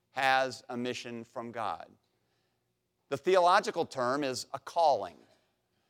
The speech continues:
And our calling is what distinguishes us from one from the other,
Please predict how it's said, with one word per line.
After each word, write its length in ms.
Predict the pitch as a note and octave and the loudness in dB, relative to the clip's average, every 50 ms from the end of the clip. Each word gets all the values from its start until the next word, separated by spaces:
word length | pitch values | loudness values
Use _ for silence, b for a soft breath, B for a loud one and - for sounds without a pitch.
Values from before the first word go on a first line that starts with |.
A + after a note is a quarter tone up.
| _ _ _ _ | _ _ _ _
And 100 | - C#3 | -2 2
our 140 | D3+ D3+ D3 | 4 4 4
calling 560 | - - - - G#3+ A#3+ A#3+ A3 E3+ D3 C3+ | 2 2 6 10 10 12 12 10 8 6 4
is 160 | C3+ C3 - - | 0 -2 2 4
what 180 | E3+ D#3 - | 4 4 4
distinguishes 720 | D3+ D3+ - - - G#3+ A3+ G#3 E3 C#3+ - - B2+ A2+ F#2+ | 2 -2 -2 2 4 4 4 4 4 2 0 -2 -6 -4 0
us 280 | A2+ A2 A2 A#2+ A#2 - | 2 4 4 2 0 -4
from 400 | - - C3 A#2+ A2+ A2+ A2 A#2 | -8 -6 -6 -6 -6 -8 -4 0
one 320 | C3+ D#3+ F3 F3+ F#3 F3+ | 2 2 2 2 0 -2
from 240 | - - E3 D#3 D#3 | -2 -4 -4 -2 -2
the 120 | D#3+ D#3+ | -2 0
other, 360 | D#3+ D#3+ D#3 C3 G#2+ F2+ - | 2 2 2 2 0 -4 -8